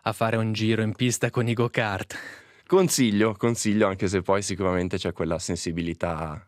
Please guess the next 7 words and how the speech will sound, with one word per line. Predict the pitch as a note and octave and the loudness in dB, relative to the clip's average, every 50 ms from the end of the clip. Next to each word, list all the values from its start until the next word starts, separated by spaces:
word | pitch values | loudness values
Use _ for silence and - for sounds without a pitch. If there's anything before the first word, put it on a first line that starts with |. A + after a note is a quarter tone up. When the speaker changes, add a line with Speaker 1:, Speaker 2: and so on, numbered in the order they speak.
| _ | _
Speaker 2:
indipendente, | F#2 G2 G2 G#2+ G2+ - G#2 G2+ G2+ A2 A2 A2 F#2+ - | -10 -8 -6 -6 -2 0 0 2 2 2 2 2 2 0
autonoma, | A#2 - - G#2+ A2 A2 A2 G#2+ G#2+ | 0 2 2 2 2 2 2 2 2
innata | A2 G#2 G2+ G2 F#2+ - G#2+ | 2 2 2 0 0 0 -2
che | G2 - F#2+ | -2 0 0
dovrebbe | E2+ F2+ F#2 F2+ E2+ E2+ F2 E2+ D#2+ - | 0 2 2 2 2 2 0 0 0 0
perlomeno | _ - A#2 A2+ A2+ A2 A2 G#2+ G2 F2+ E2+ | _ -2 0 2 2 2 2 2 2 2 0
esserci. | E2 E2 - - F#2 - - - C#3 | 0 -2 -4 -4 -6 -6 -6 -8 -10